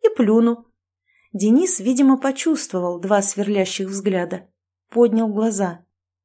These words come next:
и ломанулся вниз по лестнице. Анька захохотала, я удивилась. Понятно, что встречаться с бывшими всегда неприятно,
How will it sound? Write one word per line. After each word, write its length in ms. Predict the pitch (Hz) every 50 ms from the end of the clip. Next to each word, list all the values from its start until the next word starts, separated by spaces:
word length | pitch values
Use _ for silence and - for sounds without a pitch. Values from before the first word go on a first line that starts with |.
| _ _
и 100 | 226 226
ломанулся 800 | 220 220 220 220 220 214 220 233 254 294 330 311 - - 294
вниз 380 | 247 233 233 226 226 233 233 -
по 160 | - - 208 202
лестнице. 760 | 202 202 202 196 196 - 202 185 185 - - 202 196 202 _ _ _ _ _ _ _ _ _ _ _ _ _
Анька 340 | - 214 233 233 226 - 226
захохотала, 920 | 208 214 196 202 214 202 - 208 202 202 - 190 190 190 190 185 - _ _ _ _ _ _
я 220 | - 190 202 208 208
удивилась. 680 | 196 196 196 220 214 196 190 180 175 175 175 - - _ _ _ _ _ _ _
Понятно, 520 | - 202 196 190 208 247 277 269 - 190
что 220 | 180 - - - 185
встречаться 680 | 185 - - 196 196 196 196 - 240 247 240 - 220
с 80 | 202 190
бывшими 500 | 185 185 226 233 - - - 202 202 202
всегда 400 | 196 - - - 175 185 247 294
неприятно, 800 | 294 254 - - 170 196 185 196 190 180 180 - 175 185 -